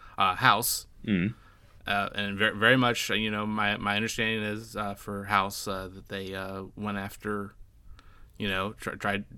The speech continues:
Speaker 1: were trying to do a medical Shakes-, uh, uh, uh, um, <laughs> Sherlock.
Speaker 2: Sherlock Holmes.
Speaker 1: Yeah, a medical
Speaker 2: Yeah.
Speaker 1: Sherlock. Um,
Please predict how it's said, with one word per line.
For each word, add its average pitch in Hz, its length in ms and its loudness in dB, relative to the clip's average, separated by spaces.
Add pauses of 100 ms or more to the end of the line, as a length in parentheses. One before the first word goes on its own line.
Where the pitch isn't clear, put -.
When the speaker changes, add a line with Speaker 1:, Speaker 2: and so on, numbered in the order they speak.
(120)
Speaker 1:
were 113 100 -6
trying 98 240 2
to 107 60 4
do 101 160 4
a 104 80 2
medical 98 580 0 (520)
Shakes-, - 360 0
uh, 98 240 0
uh, 95 400 -2 (220)
uh, - 20 -6 (100)
um, - 180 -14 (380)
<laughs> 127 360 -6
Sherlock. 92 540 -2 (120)
Speaker 2:
Sherlock 78 240 -8
Holmes. 87 200 -2
Speaker 1:
Yeah, 90 100 -2 (380)
a 104 40 -4
medical 107 340 2
Speaker 2:
Yeah. - 60 0
Speaker 1:
Sherlock. 95 380 -2 (680)
Um, 98 520 2